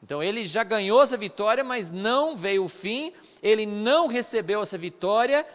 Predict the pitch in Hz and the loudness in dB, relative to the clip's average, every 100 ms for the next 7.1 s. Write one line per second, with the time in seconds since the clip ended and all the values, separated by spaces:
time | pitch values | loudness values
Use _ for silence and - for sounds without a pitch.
0 | - - 180 - 214 196 139 165 202 220 | -8 -4 -2 -4 -4 -4 -2 0 2 0
1 | 233 - 208 277 277 220 185 - 180 135 | -2 2 4 6 4 0 -2 -4 -4 -2
2 | 143 156 190 214 170 165 175 160 135 165 | -2 -2 -2 -4 -4 -4 -4 -4 -4 -4
3 | 196 208 165 - 156 143 131 131 156 214 | -6 -10 -10 -8 -8 -8 -8 -4 -4 -4
4 | - _ - _ - - 151 123 123 160 | -10 _ -20 _ -12 -2 -2 -2 -6 -6
5 | 226 247 - _ - 139 147 - 233 320 | -8 -10 -16 _ -6 -4 -2 2 4 6
6 | 302 269 220 220 208 160 160 208 226 247 | 4 0 -2 -2 -2 -2 0 2 2 -2